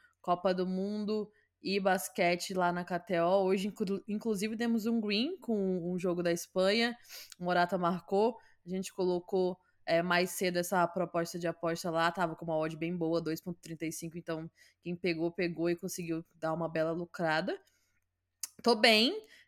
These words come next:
É um clima muito bom que acontece de quatro em quatro anos, né? Mas com a sensação de que vai emendar até junho pra festa junina, né? Porque mais pra frente tem várias, <laughs> próximos meses tem várias coisas acontecendo.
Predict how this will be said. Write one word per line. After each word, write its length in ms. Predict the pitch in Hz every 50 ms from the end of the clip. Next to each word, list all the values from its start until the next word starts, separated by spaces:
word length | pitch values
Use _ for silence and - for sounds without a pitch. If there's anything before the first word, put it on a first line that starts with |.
| _
É 320 | - - 180 180 180 180 180
um 60 | 196
clima 240 | 208 247 240 247 247
muito 260 | 240 233 247 233 339
bom 160 | 247 247 247
que 60 | 262
acontece 400 | 302 285 262 254 247 233 226 -
de 80 | 196 214
quatro 260 | - 226 202 196 196
em 60 | 220
quatro 320 | 214 214 190 196 190 202 190
anos, 300 | 190 202 226 240 247 220
né? 120 | 214 208
Mas 380 | 208 214 208 202 180 185 190 190
com 120 | - -
a 40 | 208
sensação 420 | - 208 185 208 208 202 - 202
de 120 | 202 190 -
que 160 | - - 202
vai 160 | 202 254 247
emendar 520 | 226 202 190 190 190 185 185 185 190 196 196 - - - - - _ -
até 420 | - - - 180 - 196 196 214
junho 320 | 226 202 208 202 202 202 190
pra 140 | 220 214
festa 280 | 208 - 214 208 185 220
junina, 440 | 202 202 220 233 233 196 180 170 165
né? 140 | 170 170 170
Porque 200 | 170 - - 185
mais 180 | 170 170 170
pra 140 | - 175 180
frente 240 | - 185 180 170 -
tem 100 | - 175
várias, 520 | 165 170 170 180 208 247 - - - - - - -
<laughs> 140 | - _ _
próximos 400 | - 202 196 196 - 190 247 240
meses 240 | 208 202 208 202 -
tem 140 | 208 190
várias 300 | 180 180 190 202 226 226
coisas 260 | - 262 233 226 233 -
acontecendo. 840 | 240 226 233 233 208 214 262 247 - - 196 160 160 160 156 156